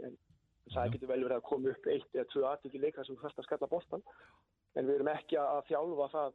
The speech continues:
Speaker 1: upp að, að, að, að, að hafa boltan í loftinu.
Speaker 2: Nei, einmitt.
Speaker 1: Það er alveg á hreinu.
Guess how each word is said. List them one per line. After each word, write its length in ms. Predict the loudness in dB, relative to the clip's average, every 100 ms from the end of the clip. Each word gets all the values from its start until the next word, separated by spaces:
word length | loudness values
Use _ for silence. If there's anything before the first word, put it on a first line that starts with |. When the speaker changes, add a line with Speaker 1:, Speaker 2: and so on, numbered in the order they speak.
| -4
Speaker 1:
upp 220 | -4 -4 -2
að, 180 | -2
að, 220 | -2 -4 -2
að, 180 | -4 -4 -6
að, 160 | -6
að 180 | -4 -6 -6
hafa 220 | -2 -2 0
boltan 260 | -2 0
í 60 | 0
loftinu. 340 | 0 -2 -8 -10 -18 _ _ _ -8
Speaker 2:
Nei, 160 | -6 -6 _ _ _ _ _ _ _
einmitt. 140 | -12 -8
Speaker 1:
Það 60 |
er 60 | -6
alveg 180 | -4 -2
á 20 |
hreinu. 200 | -4